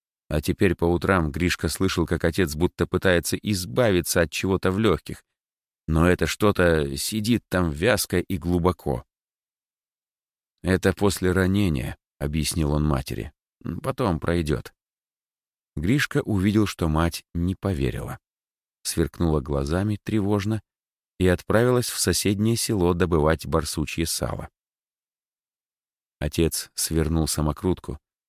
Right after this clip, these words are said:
помял её в пальцах и побрёл на крыльцо. Гришка метнулся в маленькую комнату. Там, за этажеркой, осиротевшей без отцовских книг, в стене темнела дыра. Просунул в неё пальцы —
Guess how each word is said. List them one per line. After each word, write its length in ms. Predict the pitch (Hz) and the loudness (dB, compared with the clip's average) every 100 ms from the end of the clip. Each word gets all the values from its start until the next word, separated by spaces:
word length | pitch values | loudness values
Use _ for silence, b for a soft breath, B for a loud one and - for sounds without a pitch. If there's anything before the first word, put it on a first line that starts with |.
| _ - | _ -2
помял 340 | 78 82 78 | 2 4 4
её 140 | 78 73 | 2 0
в 80 | |
пальцах 540 | - 92 87 - 73 - _ - | 0 0 0 -4 -10 -18 _ -8
и 100 | 85 | -2
побрёл 460 | 82 80 85 82 | 0 2 2 2
на 120 | 78 | 0
крыльцо. 540 | 76 78 76 - 58 - _ _ _ _ _ _ _ _ | -2 -4 -4 -2 -6 -8 _ _ _ _ _ _ _ _
Гришка 420 | 85 117 143 - | 0 2 2 2
метнулся 540 | 101 98 110 107 - 87 | 2 2 2 0 2 2
в 40 | |
маленькую 520 | 87 87 85 78 82 | 4 4 2 2 -2
комнату. 520 | - 76 60 62 - - _ _ _ - | 0 -2 -2 -6 -10 -14 _ _ _ -4
Там, 240 | 104 90 | 0 0
за 140 | 73 80 | 0 0
этажеркой, 580 | 78 82 120 - 69 - _ - | 0 0 0 -2 -6 -6 _ -6
осиротевшей 720 | 82 - 90 92 104 - 85 | -2 0 0 2 0 0 -2
без 180 | 78 80 | 0 0
отцовских 560 | 87 - 87 - 82 | 0 0 -2 -2 -4
книг, 340 | - 113 117 - _ _ _ | -2 -2 -2 -6 _ _ _
в 100 | - | -8
стене 540 | - 98 98 120 87 - - | -4 2 4 4 2 -4 -4
темнела 540 | - 90 92 95 90 | 0 2 4 4 2
дыра. 420 | 80 95 78 65 - _ _ _ _ _ _ _ _ _ _ | 2 2 2 -2 -8 _ _ _ _ _ _ _ _ _ _
Просунул 480 | - 92 - 101 95 | -4 -2 2 2 2
в 100 | 85 | 2
неё 240 | 87 80 | 4 2
пальцы — 500 | 76 85 - - 120 | 2 -2 -4 -4 -4